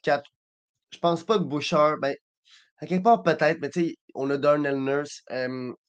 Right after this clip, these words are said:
Bouchard peut jouer un peu sur le top pairing. Euh, en fait, non, je viens de me tra-, me rappeler que c'est pas avec lui qu'on, qu'on discutait de ça. C'est avec un autre qui est plus haut. Euh, Bouchard, oubliez ce que je viens de dire, je viens de me rappeler que c'est un autre gars complètement.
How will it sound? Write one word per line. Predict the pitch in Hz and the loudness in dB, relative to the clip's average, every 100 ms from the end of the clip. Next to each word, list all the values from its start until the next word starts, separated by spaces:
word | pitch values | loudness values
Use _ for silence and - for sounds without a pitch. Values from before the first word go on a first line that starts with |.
| _ _ - | _ _ -18
Bouchard | 117 139 143 202 190 | -10 -8 2 2 2
peut | - 202 | 6 6
jouer | 175 156 180 | 6 2 0
un | 156 | 0
peu | 160 | -2
sur | 156 | -2
le | 139 123 | -2 -2
top | 143 - | -6 -2
pairing. | 143 127 135 147 151 _ _ _ 127 | -2 2 0 0 -6 _ _ _ -2
Euh, | 123 | -2
en | |
fait, | 123 165 | 0 -2
non, | 139 151 | 0 -2
je | 131 | 0
viens | 143 | 0
de | |
me | 135 | 0
tra-, | 120 117 117 | -2 -6 -4
me | 120 | -4
rappeler | 113 117 135 | -4 -4 -6
que | 123 | -10
c'est | 117 | -6
pas | 127 | -2
avec | 123 120 | -2 -2
lui | 131 | -6
qu'on, | 120 110 107 95 _ | -4 -4 -4 -6 _
qu'on | 110 | -8
discutait | 104 - - 113 | -8 -12 -12 -10
de | 110 | -8
ça. | 120 - - - | -10 -10 -20 -4
C'est | 117 | -2
avec | 113 113 | 0 0
un | 120 120 | 0 0
autre | 127 | -4
qui | - | -8
est | 117 | -8
plus | 117 | -2
haut. | 120 113 - _ 110 | -2 -2 -10 _ 0
Euh, | 117 120 120 123 - | 2 2 0 -4 -8
Bouchard, | 131 143 160 190 180 165 - _ _ _ _ | -4 -2 8 12 12 10 0 _ _ _ _
oubliez | 165 156 160 165 | 4 6 6 6
ce | |
que | 170 | 6
je | 143 | 2
viens | 139 | 2
de | |
dire, | 143 160 | 2 4
je | |
viens | 151 | 4
de | |
me | 151 | 6
rappeler | 131 127 143 | 4 2 -2
que | 139 | -2
c'est | 139 131 | -4 -2
un | |
autre | 127 120 | -2 0
gars | 139 | 0
complètement. | 131 127 120 139 | 0 -2 2 2